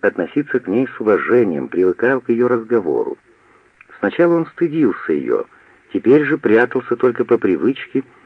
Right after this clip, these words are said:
и даже упрекал себя за трусость. Да, руки у нее не холеные, ну и что же?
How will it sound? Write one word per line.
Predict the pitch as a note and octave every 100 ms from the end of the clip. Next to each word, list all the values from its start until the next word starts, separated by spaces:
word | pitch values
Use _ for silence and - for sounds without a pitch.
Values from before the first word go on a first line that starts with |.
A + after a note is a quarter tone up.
| _
и | -
даже | A#2 C3 C#3+
упрекал | C#3 C3+ - A2 B2 - -
себя | A#2 G#2
за | A2 C3
трусость. | - E2+ - - - - _ _ _ _ _ _ _ _ _ _ _ _ _ -
Да, | C#2 F2+ C3+ D#3
руки | D#3 F3 -
у | A2
нее | E2+ D#2 E2+ D#2+ C2 - - - -
не | D#3+
холеные, | C#3+ - G2 F#2+ A2 B2 C3 - _ _ -
ну | F3 D3
и |
что | C3+ - A#1 -
же? | A2+